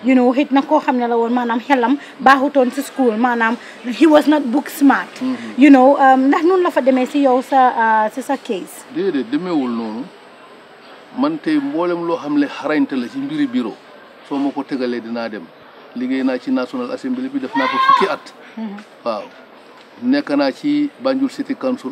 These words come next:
Speaker 2: as councillor. Foofu def naa fa ñetti taam. Transition bi ñun lañ tànnoon def ñu ko. Su fekkoon ne amuñ xarañte ci mbiri mbinda,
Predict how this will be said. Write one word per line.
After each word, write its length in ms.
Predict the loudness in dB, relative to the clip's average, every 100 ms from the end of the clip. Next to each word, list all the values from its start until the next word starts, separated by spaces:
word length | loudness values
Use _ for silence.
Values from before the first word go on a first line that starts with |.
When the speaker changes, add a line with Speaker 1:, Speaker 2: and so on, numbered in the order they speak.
| -10
Speaker 2:
as 180 | -10
councillor. 440 | -8 -8 -8 -12 -14 -18 -20 -20 -20 -8
Foofu 240 | -4 -2
def 180 | -4 -4
naa 140 | -4 -4
fa 120 | -4
ñetti 320 | -4 -6 -8
taam. 280 | -2 0 -2 -10 -20 -20 -20 -20 -20 -20 -20 -20 -20 -8 2
Transition 520 | 4 4 0 -2 -2
bi 120 | -2 -2
ñun 180 | 0 0
lañ 140 | 0
tànnoon 380 | -2 -4 -2 -2
def 160 | -4 -6
ñu 80 |
ko. 120 | -10 -10 -12 -14 -20 -20 -6
Su 40 | -4
fekkoon 280 | -2 0 -2
ne 60 | -2
amuñ 220 | -4 -4
xarañte 500 | -4 -4 -2 -4 -10 -16 -20 -20 -12
ci 60 | -8
mbiri 220 | -4 -4
mbinda, 380 | 0 0 0